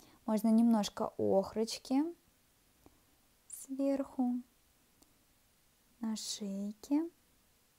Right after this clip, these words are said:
Так мы сделаем работу более цветной. Здесь используем синий цвет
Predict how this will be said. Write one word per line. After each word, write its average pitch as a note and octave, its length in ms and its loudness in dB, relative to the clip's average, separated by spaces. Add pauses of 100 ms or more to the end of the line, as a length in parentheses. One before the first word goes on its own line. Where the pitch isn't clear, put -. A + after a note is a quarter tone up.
(1400)
Так E4 280 -2
мы B3+ 420 4
сделаем A3+ 480 0
работу A3+ 480 2
более G#3 360 0
цветной. G#3+ 840 -4 (1500)
Здесь - 340 -2
используем G3+ 600 -2
синий G3 560 -2
цвет D4+ 420 0